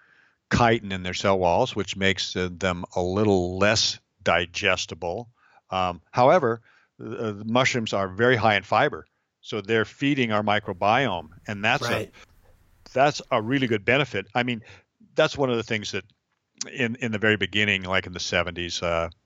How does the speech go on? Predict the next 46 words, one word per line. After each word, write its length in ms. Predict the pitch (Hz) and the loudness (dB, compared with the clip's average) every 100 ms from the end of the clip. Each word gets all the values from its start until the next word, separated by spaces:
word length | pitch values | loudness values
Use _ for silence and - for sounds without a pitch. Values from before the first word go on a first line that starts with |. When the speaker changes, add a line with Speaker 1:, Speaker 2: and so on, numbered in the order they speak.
| - | -2
Speaker 1:
they, 340 | 92 90 90 85 - | 2 2 0 -8 -16
nutritionists 680 | 95 90 - 98 - 90 - | -4 -4 0 -2 0 -2 -2
used 140 | 87 - | -4 -4
to 60 | |
think 140 | 87 90 | -6 -4
of 100 | 85 | 0
mushrooms 420 | 87 - 85 - | 0 0 -2 -4
as 100 | 80 | -4
being, 340 | 90 82 82 | -4 -4 -4
"This 180 | 85 120 | -2 0
is 20 | |
a 60 | 120 | 0
garnish. 760 | 92 - 82 80 82 82 82 95 | -2 0 2 2 0 -4 -2 -4
It's, 200 | 90 - | -4 0
it's 340 | 101 - - - - - - | 0 0 -8 -12 -20 -20 -2
a 140 | 143 123 | 2 2
flavorful 1040 | - 101 98 98 92 87 - 92 92 95 101 | 2 2 4 2 0 -6 -4 -2 0 -2 2
item, 580 | 92 92 92 92 90 | 2 2 0 -4 -6
but 220 | 87 95 - | -2 -2 -2
it's 80 | - | -6
got 140 | 127 143 | -2 2
no 100 | 165 | 2
nutritional 380 | 156 147 - 135 | 2 0 2 4
value." 380 | 143 180 107 85 _ | 6 6 2 -4 _
It's 140 | - 143 | -6 -2
like, 140 | 143 165 | -2 -4
"What? 500 | 165 160 185 254 302 _ _ - | -16 -6 -2 0 -2 _ _ -6
No, 140 | 220 | -2
wait 240 | 233 247 269 | 2 4 6
a 60 | |
minute 460 | 214 147 127 98 95 | 4 6 6 4 2
here." 220 | 98 92 | 2 4
Well, 260 | 123 156 143 | 6 8 8
the 100 | 147 | 6
reason 160 | 180 156 | 4 2
they 80 | |
said 180 | 131 175 | 2 4
that 120 | 151 | 4
because 240 | 147 156 147 | 2 -2 -2
there 160 | 147 | 0
is 160 | 151 - - - - | 0 -2 -16 -20 -10
no 200 | 139 156 | 0 0
calories 960 | - - - 143 190 196 107 82 82 - _ _ _ - | 2 2 4 4 4 2 0 -6 -10 -14 _ _ _ -6
in 240 | 117 113 | -6 -2
<laughs> 20 | |
mushrooms, 800 | 135 143 - - 120 90 90 | 0 0 -2 -6 -10 -10 -10